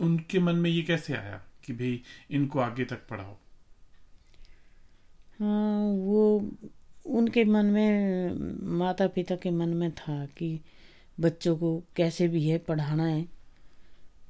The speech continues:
Speaker 2: चाहे कितनी भी मेहनत खेतों में करनी पड़े, दूध बेचना पड़े,
Speaker 1: हम्म।
Speaker 2: गाय बैल रखने पड़े,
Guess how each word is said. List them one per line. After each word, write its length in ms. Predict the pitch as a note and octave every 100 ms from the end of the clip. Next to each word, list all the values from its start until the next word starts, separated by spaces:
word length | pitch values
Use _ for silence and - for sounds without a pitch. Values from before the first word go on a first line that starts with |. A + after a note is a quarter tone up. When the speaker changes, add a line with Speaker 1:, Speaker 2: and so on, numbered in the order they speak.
| -
Speaker 2:
चाहे 240 | F3+ F3
कितनी 440 | E3+ F3 F#3+ F3+ F#3+
भी 140 | F3+
मेहनत 400 | E3+ E3 F3+ F3+
खेतों 420 | - E3 - F3+
में 120 | F3
करनी 340 | E3 E3 E3 E3
पड़े, 360 | D#3+ D#3+ E3
दूध 320 | D#3 E3 F3 E3
बेचना 500 | E3 D#3+ E3+ E3 D#3+
पड़े, 460 | D#3 D#3 D#3+ D#3+ E3 - C3
Speaker 1:
हम्म। 220 | B2+ B2 - - F#3
Speaker 2:
गाय 420 | D#3+ E3 E3 E3 E3 - -
बैल 560 | E3+ E3 D#3+ E3+ E3 E3
रखने 380 | D#3+ D#3 E3+
पड़े, 380 | D#3+ D#3+ D#3 D#3+